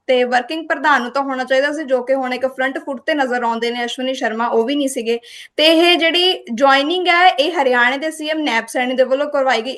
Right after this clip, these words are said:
ਅਜਿਹਾ ਕਿਉਂ? ਤੇ ਇਸ ਦੇ ਨਾਲ ਹੀ ਇਹ ਵੀ ਜੋੜ ਦਿਓ ਕਿ ਰਣਜੀਤ ਸਿੰਘ ਗਿੱਲ ਦੀ ਜੁਆਇਨਿੰਗ ਦੇ ਨਾਲ ਹੀ ਜੋ ਵਿਜੀਲੈਂਸ ਦੀ ਰੇਡ ਹੋਈ ਹੈ ਤੇ ਮਜੀਠੀਆ ਦੇ ਨਾਲ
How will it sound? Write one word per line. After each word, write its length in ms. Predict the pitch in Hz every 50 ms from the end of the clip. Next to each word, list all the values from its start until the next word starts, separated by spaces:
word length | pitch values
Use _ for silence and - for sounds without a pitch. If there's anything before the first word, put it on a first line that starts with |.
| - 240
ਅਜਿਹਾ 340 | 226 208 247 247 269 294 311
ਕਿਉਂ? 260 | 285 302 302 302 311
ਤੇ 100 | - - -
ਇਸ 120 | 269 254
ਦੇ 80 | 247 294
ਨਾਲ 300 | 294 294 285 285 294 311
ਹੀ 40 | 320
ਇਹ 100 | 311 311
ਵੀ 120 | 285 359
ਜੋੜ 260 | 277 294 294 285 285
ਦਿਓ 260 | 285 294 285 294 330 359 - - - - _ _
ਕਿ 240 | - 302 311 311 320
ਰਣਜੀਤ 380 | 311 311 285 220 247 269 269 269
ਸਿੰਘ 280 | 269 330 330 330 320
ਗਿੱਲ 200 | 269 277 269 269
ਦੀ 220 | 254 277 294 302 302
ਜੁਆਇਨਿੰਗ 460 | 233 262 262 247 247 254 269 277 262
ਦੇ 80 | 302 294
ਨਾਲ 320 | 262 226 226 226 240 254
ਹੀ 180 | 254 269 285 285
ਜੋ 180 | 220 277 269
ਵਿਜੀਲੈਂਸ 460 | 233 247 220 247 262 269 277 277 262
ਦੀ 120 | - 277 240
ਰੇਡ 240 | 226 214 220 226 233
ਹੋਈ 340 | 247 247 240 233 240 240
ਹੈ 100 | 247 247
ਤੇ 140 | 240 247 269
ਮਜੀਠੀਆ 500 | 269 254 240 202 214 233 233 220 254 285
ਦੇ 100 | 262 294
ਨਾਲ 200 | 294 294 285 285